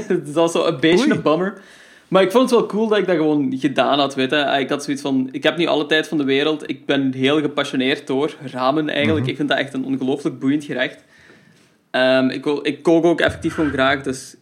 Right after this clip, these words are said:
Speaker 1: heb er totaal geen spijt van dat ik dat gedaan had. En de volgende keer gaat het sowieso beter zijn, maar het was zoiets van,
Speaker 2: Je leert eruit, hè?
Speaker 1: damn. Je leert er echt uit, ja. Want ik had, daarna had ik ook nog zo, ehm, een vegetarische broth dan gemaakt, die dan,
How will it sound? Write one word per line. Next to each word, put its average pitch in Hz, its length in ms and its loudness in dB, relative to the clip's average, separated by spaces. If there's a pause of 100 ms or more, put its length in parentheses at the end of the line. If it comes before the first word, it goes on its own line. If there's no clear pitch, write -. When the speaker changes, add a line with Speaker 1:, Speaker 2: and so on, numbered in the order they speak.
Speaker 1:
heb 151 120 -2
er 139 100 -4
totaal 151 200 0
geen 170 180 2
spijt 143 280 -2
van 170 80 -4
dat 156 100 0
ik 139 60 -6
dat 139 80 -4
gedaan 127 280 -4
had. 151 200 -8
En - 100 -6
de 131 80 -4
volgende 143 260 0
keer 156 120 0
gaat 151 100 0
het 139 80 -6
sowieso 135 240 -4
beter 127 280 -6
zijn, 143 140 -4
maar 139 100 -4
het 131 80 -8
was 143 140 -6
zoiets 139 200 -4
van, 135 100 -8
Speaker 2:
Je 123 80 -2
leert 104 300 -4
eruit, 185 320 0
hè? 185 120 0 (220)
Speaker 1:
damn. 120 320 -2 (580)
Je 160 100 0
leert 180 240 4
er 190 60 0
echt 143 220 0
uit, 131 200 -2
ja. 131 140 0
Want 143 200 -2 (460)
ik 147 100 -4
had, 185 180 -2
daarna 175 400 2
had 180 100 -2
ik - 120 -2
ook 165 100 -6
nog 180 160 -4
zo, 160 320 0
ehm, 131 600 0 (340)
een 139 340 -2
vegetarische 139 580 -4
broth 151 300 -4
dan 170 140 -2
gemaakt, 165 420 -4
die 156 100 -4
dan, 143 360 0